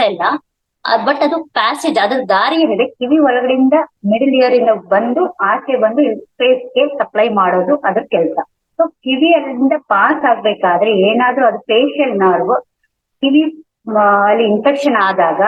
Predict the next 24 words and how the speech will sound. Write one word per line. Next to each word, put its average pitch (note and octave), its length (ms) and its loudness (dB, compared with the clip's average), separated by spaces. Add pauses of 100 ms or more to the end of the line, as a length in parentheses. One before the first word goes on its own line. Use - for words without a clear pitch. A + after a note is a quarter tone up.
(120)
ಆ B3 120 0
ಇನ್ಫೆಕ್ಷನ್ B3 600 0
ಆ A3 160 2
ನರ್ವ್ G#3 380 0
ಗೆ A#3 140 -4
ಸ್ಪ್ರೆಡ್ G3 300 0
ಆಗ್ಬಿಟ್ರೆ G#3 520 0 (380)
ಅವಾಗ A3+ 260 0
ಫೇಶಿಯಲ್ C4+ 640 -2
ನರ್ವ್ A#3+ 340 -2
ಪ್ಯಾರ-, G3+ 340 2
ಪ್ಯಾರಾಲಿಸಿಸ್ G3 480 -2
ಅಂತ G3 160 -4
ಹೇಳ್ತೀವಿ E3 480 -2
ನಾವು. D#3 120 -2 (380)
ಫೇಶಿಯಲ್ A3+ 420 2
ನರ್ವ್ A3+ 240 -2
ಪಾಲ್ಸಿ, F#3+ 540 -2 (540)
ಅದು G3 580 -2
one G3+ 180 0
of C#4 120 0
the C4 120 -2
reason A#3 260 -2
for A#3+ 180 -4